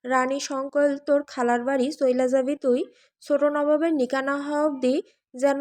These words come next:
ডাঙ্গাপাড়ায় পা না পড়ে তোর। সকাল হইলেই আমি যামু ইসমাইলের বাড়ি, ওই মাইয়ার কাছে মাপ নিয়া লাগবো। কোনো কারণে যদি এই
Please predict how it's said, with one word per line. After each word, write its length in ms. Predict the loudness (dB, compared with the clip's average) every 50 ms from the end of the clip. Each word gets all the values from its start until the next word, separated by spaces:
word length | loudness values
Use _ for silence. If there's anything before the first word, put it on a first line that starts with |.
| -2 -2
ডাঙ্গাপাড়ায় 800 | 0 0 -2 -2 0 0 -2 -2 -2 -2 -2 0 0 0 0 -2
পা 220 | -6 -8 -6 -4 -4 -2
না 120 | -2 -4 -2
পড়ে 260 | -2 -2 0 0 -2
তোর। 240 | 0 0 -2 0 0 -2 -4 _ _ _
সকাল 380 | -12 -8 -8 -6 -4 -4 -4 -2
হইলেই 360 | -2 -2 0 2 2 2 2 0 -2 -6
আমি 180 | -6 -4 -4 -2
যামু 280 | -2 -2 -2 -2 -2 -4
ইসমাইলের 560 | -4 -4 -6 -8 -8 -6 -4 -2 -2 -2 0
বাড়ি, 260 | 0 0 -2 -2 -2 -4 -6 _ -4
ওই 140 | -4 -4 -2
মাইয়ার 340 | -2 -2 -2 -2 -2 -2 -4
কাছে 280 | -6 -8 -6 -4 -4 -4 -6 _ _ _ _ _ _ _
মাপ 240 | -4 -2 -2 -2 -2 -4
নিয়া 220 | -6 -4 -2 -2 0
লাগবো। 400 | 0 0 -2 -4 -2 -2 0 0 0 -2 -4 -6 _ _ _ _ _ _
কোনো 200 | -6 -2 0 0 0
কারণে 400 | 0 0 0 0 0 -2 -2 -2
যদি 300 | -2 -4 -2 -2 -2 0 2 2
এই 140 | 2 2